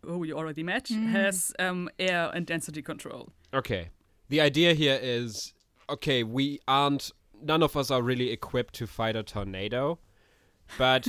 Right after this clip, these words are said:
Speaker 1: <laughs>
Speaker 3: potentially, if we know what the weak points of our counselor's powers are, we might be able to stop it that way.
Speaker 2: Mm-hmm.
Speaker 3: Like, does Guy need to be very close to do that? Uh, stuff like that. Is there anything like that that we might have spotted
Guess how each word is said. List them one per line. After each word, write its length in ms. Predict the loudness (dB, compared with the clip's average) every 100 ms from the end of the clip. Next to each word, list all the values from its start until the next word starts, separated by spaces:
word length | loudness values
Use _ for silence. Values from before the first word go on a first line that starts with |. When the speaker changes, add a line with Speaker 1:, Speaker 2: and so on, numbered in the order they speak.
| 0
Speaker 1:
<laughs> 40 |
Speaker 3:
potentially, 840 | 2 2 4 4 4 0 0 0
if 160 | -2 0
we 100 | 2
know 160 | 4 4
what 180 | 2
the 100 | -2
weak 340 | 0 2 0 0
points 400 | 0 2 0 -4
of 180 | -4 -4
our 100 | -4
counselor's 520 | -2 -2 -4 -8 -8
powers 560 | -4 0 2 2 0
are, 380 | -2 -2 -2 -4 -4
we 180 | -2 2
might 240 | 0 0
be 100 | 0
able 200 | 0 -2
to 120 | -8
stop 300 | -6 -4 -4
it 100 | -8
that 260 | -4 -6 -6
way. 280 | -14 -14 -18 _ _ -4
Speaker 2:
Mm-hmm. 80 | 0
Speaker 3:
Like, 360 | 0 -2 -2
does 280 | 0 0 0
Guy 320 | 2 4 4
need 200 | 4 0 -2
to 100 | -4
be 240 | -2 -2
very 320 | 0 2 0
close 760 | -4 -4 2 2 2 -4 -8 -12
to 200 | -8 -8
do 240 | -6 -8
that? 400 | -10 -12 -12 -18 _ _ _ _ _ _
Uh, 360 | -4 -2 -2 -4
stuff 280 | 0 0 2
like 200 | 0 0
that. 240 | 0 -2 -2
Is 140 | -4
there 120 | -2
anything 320 | -2 -2 -4
like 200 | -2 -2
that 260 | -2 -4 -6
that 140 | -12 -6
we 60 | -4
might 140 | -4
have 60 | -6
spotted 680 | -10 0 2 2 0 -4